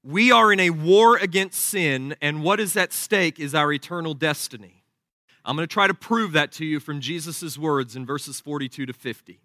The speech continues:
We are in a war against sin, and what is at stake is our eternal destiny. Number two, in order to emerge victorious in this war,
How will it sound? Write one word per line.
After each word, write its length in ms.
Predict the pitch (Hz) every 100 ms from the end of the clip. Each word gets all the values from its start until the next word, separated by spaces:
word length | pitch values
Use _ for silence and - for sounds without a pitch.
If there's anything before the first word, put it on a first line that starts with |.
| _ _ _ _ _ _
We 220 | 117 175 214
are 180 | 208
in 80 | 202
a 80 | 175
war 500 | 156 147 180 220 233
against 440 | 202 185 202 -
sin, 580 | - 220 147 127 139 160 _ _ _ _ _ _ _ -
and 200 | 143 147
what 180 | 180
is 140 | 196 202
at 120 | 180
stake 480 | - - 220 175 151
is 140 | 139
our 160 | 139 143
eternal 400 | 135 156 151 135
destiny. 640 | 135 131 - 98 92 90 _ _ _
Number 280 | 135 156 175
two, 460 | - 208 208 240 233 _ _ _ _ _ 160
in 160 | 180
order 260 | 185 214 220
to 200 | - 220
emerge 500 | 190 180 196 202 151
victorious 800 | 175 - - 208 226 233 226 -
in 240 | 208 208
this 200 | 208 196
war, 460 | 185 202 208 226